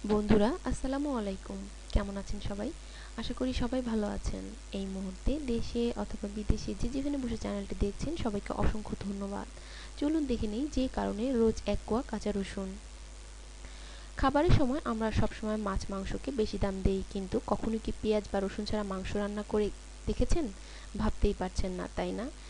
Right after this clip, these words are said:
রসুন শুধু খাবারের স্বাদ বাড়াতেই কাজ দেয় না, বরং এর এমন অনেক উপকারী দিক রয়েছে, যার কারণে আপনি পারলে শুধু শুধু রসুন খাওয়া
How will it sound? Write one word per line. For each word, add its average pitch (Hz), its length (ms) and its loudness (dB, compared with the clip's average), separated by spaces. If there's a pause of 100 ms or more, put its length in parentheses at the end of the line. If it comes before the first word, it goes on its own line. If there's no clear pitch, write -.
(380)
রসুন 277 240 6
শুধু 330 220 4
খাবারের 240 380 6
স্বাদ 240 220 8
বাড়াতেই 233 380 4
কাজ 202 140 4 (100)
দেয় 190 160 2
না, 208 220 -2
বরং 214 300 4
এর 214 220 2
এমন 202 280 0
অনেক 214 300 0
উপকারী 262 320 0
দিক 220 220 0
রয়েছে, 190 360 4
যার 208 200 2
কারণে 196 440 -2
আপনি 208 320 -4
পারলে 185 320 0
শুধু 226 220 0
শুধু 214 180 2
রসুন 202 300 -2
খাওয়া 208 200 -2